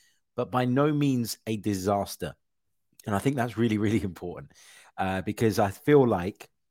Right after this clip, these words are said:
a lot of people have been really reasonable with their reactions. A lot of people have looked at it and gone, "Well, this was a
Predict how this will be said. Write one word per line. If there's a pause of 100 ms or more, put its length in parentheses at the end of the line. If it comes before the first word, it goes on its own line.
(840)
a
lot
of
people
have
been (640)
really
reasonable
with
their
reactions.
A
lot
of
people
have
looked
at
it
and
gone,
"Well,
this
was
a